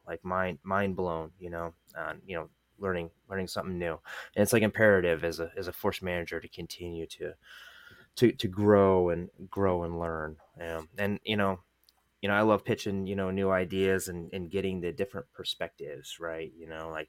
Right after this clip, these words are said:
not just settling in and inside of, you know, what is, you know,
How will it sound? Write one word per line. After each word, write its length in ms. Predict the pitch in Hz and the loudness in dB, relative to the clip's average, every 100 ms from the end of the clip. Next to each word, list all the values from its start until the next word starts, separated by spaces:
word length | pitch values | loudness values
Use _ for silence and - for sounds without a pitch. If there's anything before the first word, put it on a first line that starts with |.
| - | -10
not 180 | 92 85 | -8 -8
just 240 | - - | -10 -8
settling 380 | 98 90 85 82 | -4 -4 -4 -4
in 220 | 82 80 | -4 -4
and 180 | 78 76 - - - - - - | -8 -10 -16 -18 -16 -18 -16 -10
inside 440 | 82 - 85 80 | -8 -4 -2 -2
of, 180 | 78 - - | -4 -8 -18
you 60 | 82 | -12
know, 120 | 76 80 | -8 0
what 180 | 98 | 2
is, 420 | 92 87 80 - - _ _ | 4 0 -4 -12 -16 _ _
you 80 | 90 | -10
know, 140 | 82 | -10